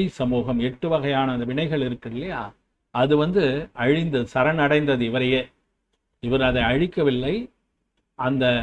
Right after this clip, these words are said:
வினைகள் எல்லாம் இவரை சரணடைந்து விட்டது, என்னை நீங்க தான் காப்பாத்தணும்னு வந்து அவரிடம் மண்டியிட்டு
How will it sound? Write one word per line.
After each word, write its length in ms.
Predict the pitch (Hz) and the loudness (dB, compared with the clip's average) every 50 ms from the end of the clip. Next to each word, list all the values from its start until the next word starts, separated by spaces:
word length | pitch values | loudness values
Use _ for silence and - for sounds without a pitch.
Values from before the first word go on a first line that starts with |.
| 110 110 - - _ | -4 -6 -10 -8 _
வினைகள் 420 | 127 139 156 180 185 175 175 165 | 0 2 4 4 4 4 4 4
எல்லாம் 280 | 160 175 202 233 226 208 | 4 4 4 4 4 4
இவரை 280 | 160 151 151 151 147 139 | 4 6 6 6 6 4
சரணடைந்து 640 | - - 139 139 170 196 202 185 175 170 165 156 151 | 4 4 2 4 4 4 4 4 4 4 2 2 2
விட்டது, 300 | 143 143 143 139 127 131 | 0 2 0 0 2 2
என்னை 300 | 127 131 135 139 135 131 127 | 2 2 2 0 0 0 0
நீங்க 240 | 127 143 160 160 170 | 0 -2 -2 -2 0
தான் 240 | 180 202 214 208 185 | 0 0 0 2 2
காப்பாத்தணும்னு 640 | 160 156 156 160 147 143 - 151 143 147 160 151 | 2 2 4 2 2 0 0 -2 -4 -2 -2 -2
வந்து 240 | 139 151 156 175 185 156 131 123 135 170 _ _ _ _ _ _ - | -4 -4 -4 -2 -2 -2 -2 -4 -6 -10 _ _ _ _ _ _ -2
அவரிடம் 460 | 127 135 156 165 170 165 190 190 156 | 0 2 4 4 4 2 2 2 2
மண்டியிட்டு 540 | 135 143 165 175 190 170 156 151 - 196 | 2 2 2 2 2 0 0 0 0 2